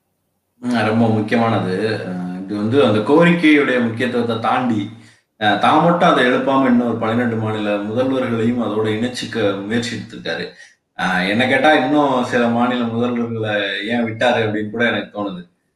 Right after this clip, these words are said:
இருக்கிற எல்லா மாநிலத்தையும் பிடிச்சிருக்கலாமே, பன்னெண்டோட ஏன் நிக்கணும்ன்ற மாதிரி. அஹ், so இது ஒரு ரொம்ப நல்ல, அஹ், முயற்சி அப்படின்னு தான் நினைக்கிறேன். ஏன்னா சிறு குறு தொழில் எப்படிலாம் நசுக்கப்பட்டிருக்கு அப்படின்றது வந்து நமக்கு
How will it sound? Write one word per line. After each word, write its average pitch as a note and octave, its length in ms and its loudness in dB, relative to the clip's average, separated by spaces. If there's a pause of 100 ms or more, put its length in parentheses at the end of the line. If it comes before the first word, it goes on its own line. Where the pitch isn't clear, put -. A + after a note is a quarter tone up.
(160)
இருக்கிற A#2+ 240 0
எல்லா A#2+ 220 4
மாநிலத்தையும் B2+ 520 0
பிடிச்சிருக்கலாமே, A2+ 760 -2
பன்னெண்டோட A#2 460 0
ஏன் A2+ 200 0
நிக்கணும்ன்ற G#2+ 600 -6
மாதிரி. G2 340 -16 (480)
அஹ், A2+ 220 2
so B2 180 0 (840)
இது B2+ 240 -2
ஒரு A#2+ 120 0
ரொம்ப D3+ 200 2
நல்ல, C3+ 260 2 (920)
அஹ், G#2 180 -8
முயற்சி A#2 420 -4
அப்படின்னு G2+ 240 -4
தான் G2+ 140 -6
நினைக்கிறேன். - 380 -12
ஏன்னா A#2+ 140 -6
சிறு D3+ 300 2
குறு C#3 440 2
தொழில் A#2 460 2
எப்படிலாம் C3 480 -4
நசுக்கப்பட்டிருக்கு - 840 -8
அப்படின்றது F#2+ 480 -8
வந்து F#2+ 480 -12
நமக்கு F2+ 760 -10